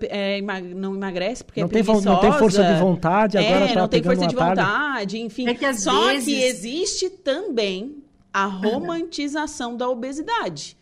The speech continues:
Speaker 1: A gente vê diversas, diversas, tá? São muitas, é, é, digitais, digitais influencers, né? Que pesam,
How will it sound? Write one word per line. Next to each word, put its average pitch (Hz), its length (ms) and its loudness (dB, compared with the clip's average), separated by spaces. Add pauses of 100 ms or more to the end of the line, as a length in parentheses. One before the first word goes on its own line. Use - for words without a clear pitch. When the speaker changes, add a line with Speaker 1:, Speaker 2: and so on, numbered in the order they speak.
(420)
Speaker 1:
A 185 140 -4
gente 208 240 -10
vê 220 240 -4
diversas, 233 1600 -2
diversas, 202 880 -8
tá? 165 280 -8
São 180 380 -12
muitas, 202 880 -8 (380)
é, 175 720 -6 (600)
é, 165 640 -8
digitais, 175 580 -8
digitais 165 520 -10
influencers, 175 760 -10
né? 175 200 -10
Que 196 180 -18
pesam, 294 420 -8